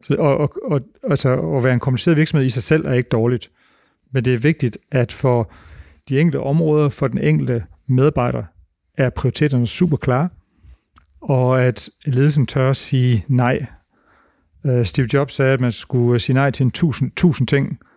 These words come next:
før man virkelig var innovativ. Øh, måske betyder lidt noget andet for Apple, men jeg, jeg bruger meget tid på at tale til det der med at sige nej. Først når man har sagt nej til noget, har man reelt sagt ja til noget andet.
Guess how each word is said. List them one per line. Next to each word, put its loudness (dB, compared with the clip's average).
før -2
man 0
virkelig 0
var -2
innovativ. 0
Øh, 0
måske 2
betyder -2
lidt 0
noget 2
andet 2
for 0
Apple, -2
men 2
jeg, 2
jeg 0
bruger 0
meget 2
tid 2
på -2
at 0
tale 2
til -2
det -4
der 2
med 2
at 0
sige 0
nej. 0
Først 0
når 2
man 4
har 0
sagt -2
nej 2
til -4
noget, 2
har 2
man 2
reelt 2
sagt -4
ja 2
til 0
noget 2
andet. 0